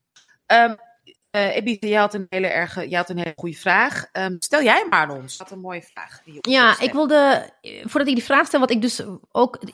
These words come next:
Speaker 2: ik vond, dus er waren drie parallellen, as in the, the weak king and the strong, eh, bloodthirsty daughter. En de laatste shot van de bloodthirsty brother. Ik had ook zoiets van, een soort van, is het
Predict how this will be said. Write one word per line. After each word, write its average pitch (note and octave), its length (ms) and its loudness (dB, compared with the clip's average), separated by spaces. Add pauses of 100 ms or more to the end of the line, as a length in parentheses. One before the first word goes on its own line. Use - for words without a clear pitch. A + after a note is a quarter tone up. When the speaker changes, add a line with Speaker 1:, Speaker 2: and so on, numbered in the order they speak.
Speaker 2:
ik A#3+ 200 -6
vond, C#4+ 320 0
dus A3+ 140 -4
er A#3 100 -4
waren A#3 240 4
drie C#4+ 200 0
parallellen, B3 560 2
as G#3 160 2
in A3+ 140 2
the, F#3+ 260 0
the F#3 240 0
weak B3+ 220 4 (180)
king F3+ 600 0 (380)
and F#3+ 200 0
the F#3 60 0
strong, G#3 540 2 (120)
eh, F3 240 0 (360)
bloodthirsty F#3 1120 -2 (360)
daughter. C#4 720 2 (460)
En G#3+ 200 0
de G3+ 120 4
laatste G#3+ 420 2
shot G#3+ 320 -4
van G3+ 200 0
de F#3 100 -2
bloodthirsty G3 680 -2
brother. A3+ 540 2
Ik G#3 100 -4
had G#3+ 100 0
ook A#3+ 100 -2
zoiets C4 180 -4
van, A#3 80 0
een A3 60 0
soort A#3 160 -2
van, A#3+ 120 -2
is G#3 100 0
het G#3+ 160 -4